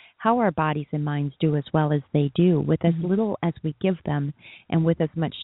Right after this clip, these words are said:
Speaker 1: toxic as we give them.
Speaker 2: Mm-hmm.
Speaker 1: And that brings us to the point of we need to rest.
Speaker 2: Yeah.
Speaker 1: And people say, "I don't have time to sleep. I don't have time to rest."
Speaker 2: Or
Speaker 1: And
Speaker 2: I
Speaker 1: I'll
Speaker 2: don't
Speaker 1: tell you
Speaker 2: sleep,
Speaker 1: what.
Speaker 2: or I wake up at night, or I can't get to sleep, or
Speaker 1: If anything accelerates the aging process and the disease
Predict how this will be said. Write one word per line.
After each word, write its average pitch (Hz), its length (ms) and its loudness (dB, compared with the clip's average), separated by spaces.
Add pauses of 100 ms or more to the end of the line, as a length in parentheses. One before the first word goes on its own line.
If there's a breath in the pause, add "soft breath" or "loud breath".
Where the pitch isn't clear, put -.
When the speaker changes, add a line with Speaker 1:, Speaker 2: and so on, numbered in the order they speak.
(160)
Speaker 1:
toxic 196 480 -2
as 151 180 0
we 156 60 -4
give - 240 -4
them. 156 180 -2 (280 loud breath)
Speaker 2:
Mm-hmm. 165 200 4
Speaker 1:
And 180 100 2
that 226 180 2
brings 196 300 0
us 160 80 -10 (120)
to 180 100 -6
the - 60 -10
point 151 420 -8 (100)
of 156 240 -6 (180)
we 196 140 2
need 202 220 0
to 160 160 -6
rest. 147 240 -8 (580)
Speaker 2:
Yeah. 165 320 2 (160)
Speaker 1:
And 190 100 2
people 202 300 0
say, - 60 0
"I - 120 0
don't 269 100 0
have 233 140 -2 (120)
time 202 120 -4
to - 80 -12 (100)
sleep. - 180 -6
I 208 40 0
don't 220 200 2
have - 100 -14
time 196 160 4
to 180 80 0
rest." 165 240 0 (100)
Speaker 2:
Or 165 80 4
Speaker 1:
And 165 80 2
Speaker 2:
I - 40 2
Speaker 1:
I'll 190 60 2
Speaker 2:
don't 165 100 2
Speaker 1:
tell 196 140 2
you 196 120 2
Speaker 2:
sleep, 170 80 -2
Speaker 1:
what. 180 180 0
Speaker 2:
or 156 60 -4
I 151 40 -4
wake 156 240 -6
up 160 100 -12
at 160 160 -12
night, 151 220 -8
or 147 80 -6
I 127 60 -10
can't 165 240 -6
get 156 140 -10
to 147 100 -10 (100)
sleep, 147 320 0
or 127 220 0
Speaker 1:
If 196 180 2
anything 226 560 2
accelerates 165 720 -4
the 160 80 -8
aging 165 380 -8
process 151 460 -10 (600)
and 170 140 6
the 165 60 4
disease 160 360 -4